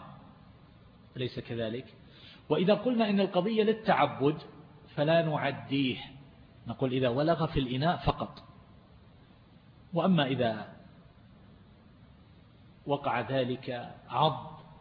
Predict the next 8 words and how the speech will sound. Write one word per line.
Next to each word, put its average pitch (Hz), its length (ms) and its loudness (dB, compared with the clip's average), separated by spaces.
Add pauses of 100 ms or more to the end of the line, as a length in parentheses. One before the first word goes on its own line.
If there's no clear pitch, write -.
(960)
البساط 123 800 -4 (840)
أو 120 140 0
الثوب 131 640 0 (1700)
فإننا 123 580 -2
نقول 117 500 -4
لا 123 320 0
يحصل 120 560 -6
ذلك. 98 500 -10